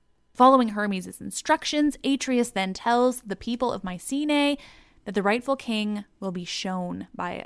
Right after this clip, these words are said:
a sign from the gods that's much more impressive than some weirdly golden animal. And with that, Zeus causes the sun to return to its rightful route through the sky. The people are, of course, relieved by this development.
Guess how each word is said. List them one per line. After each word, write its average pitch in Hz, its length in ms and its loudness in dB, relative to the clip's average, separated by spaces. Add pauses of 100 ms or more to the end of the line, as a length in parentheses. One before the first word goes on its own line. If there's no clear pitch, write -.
a 185 40 -18
sign 262 760 -4
from 277 180 -8
the 294 100 -4
gods 190 420 -2
that's - 240 -12
much 226 400 -2
more 170 160 -2
impressive 175 460 -2
than 165 160 -6
some 175 380 -4
weirdly 175 400 -2
golden 165 380 -4
animal. 165 640 -6 (1400)
And 180 120 -4
with 165 100 -10
that, 226 480 -2 (460)
Zeus 202 380 -2
causes 208 600 -4
the 233 80 -6
sun 214 500 -2
to 214 120 -8
return 240 580 -2
to 220 140 -6
its 180 180 -6
rightful 208 460 -6
route 277 320 -6
through 226 220 -6
the 202 100 -6
sky. - 580 -2 (640)
The 180 80 -10
people 185 320 -2
are, 71 240 0
of - 160 -8
course, 170 300 -4
relieved 175 720 -4
by 214 100 -2
this 196 180 -2
development. 202 640 -2